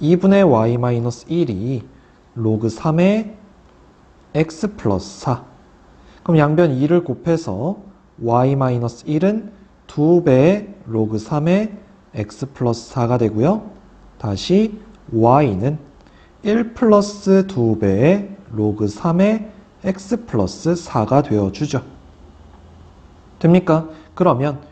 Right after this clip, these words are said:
얘가 뭐예요? A인 거죠? 얘가 뭡니까? B인 거고요. 얘가 뭐예요?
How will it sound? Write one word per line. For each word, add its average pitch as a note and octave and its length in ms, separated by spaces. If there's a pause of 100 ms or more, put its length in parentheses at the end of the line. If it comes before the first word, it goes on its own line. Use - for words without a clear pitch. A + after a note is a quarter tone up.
(260)
얘가 D3 320
뭐예요? C3 540 (1120)
A인 D#3+ 340
거죠? E3+ 480 (2250)
얘가 C3+ 340
뭡니까? B2+ 640 (460)
B인 A#2+ 280
거고요. D3 440 (2000)
얘가 C#3+ 340
뭐예요? B2+ 440